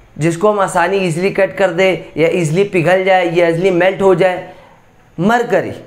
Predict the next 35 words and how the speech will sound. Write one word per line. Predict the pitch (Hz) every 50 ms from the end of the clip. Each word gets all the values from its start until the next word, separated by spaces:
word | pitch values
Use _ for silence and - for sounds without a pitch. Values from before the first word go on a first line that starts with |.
| - - _ _ _ _ _ _ _ - - -
mercury | 151 185 208 226 214 - 190 175 180 208 -
और | - - 175 190 220 240
gallium | 208 160 165 185 170 156 156 160 156 147 131 120
है। | 110 - - - - - _ -
ये | 143 165 165
क्या | 170 208 202 208
होता | 220 226 214 - 247 247
है? | 233 190 143
room | 135 170 202 220 214
temperature | 220 202 190 160 180 180 165 180 202
पे | 202 185 160
पिघल | - - 170 147 165 175 170
जाता | 156 156 131 - 131
है, | 139 -
अभी | 156 165 190 233 196
just | 165 190 185 170
बताया | 151 156 160 156 147 139 131 113
था | 120 113 107 113
starting | 117 - 151 139 135 139 143 123 117
में, | 110 107 110 - - -
ठीक | 143 160 160
है। | 220 233 214 160 - - - - - - - - - _ _ _ _ _ _ -
एक | 170 180 202 202 202
एक्सेप्शन | 196 151 - 180 160 160 - 170
है, | 143 127 117
अगर | - 156 175 202 202
कोई | 185 202
पूछे | 196 - 160 160 160 - - - 147 123 - - - - - - -
कि | 160 180
अगर | - - 165 170 170 196 208 202 - - - - -
कोई | - 185 190 208 208 - - -
इतने | 170 160 165 190 208 208
सारे | 165 190 180 185 202
metal | 196 190 175 165 170 190 185 170
हैं | 170 180 185 185 180 -